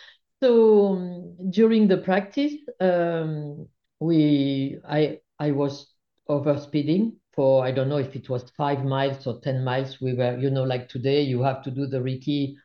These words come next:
at eighty kilometer per hour. I was eighty-five or ninety, and that's all. So, but what happened, the consequence of that is that we,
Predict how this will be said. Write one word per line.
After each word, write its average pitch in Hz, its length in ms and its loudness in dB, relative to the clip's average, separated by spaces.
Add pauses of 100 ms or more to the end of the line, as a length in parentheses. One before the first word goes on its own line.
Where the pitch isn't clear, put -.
(220)
at 131 360 -6
eighty 139 360 -2
kilometer 135 460 0
per 135 140 -4
hour. 156 560 2 (320)
I 139 100 0
was 135 340 -2 (280)
eighty-five 135 640 0
or 123 60 -2
ninety, 123 580 -4
and 117 180 -4
that's 117 220 -6
all. 131 240 -8 (1000)
So, 208 580 4
but 180 260 0
what 277 180 6
happened, 208 380 4
the 165 60 0
consequence 214 680 0
of 139 140 -4
that 214 400 0
is 160 180 -8
that 156 300 -2
we, 156 240 -2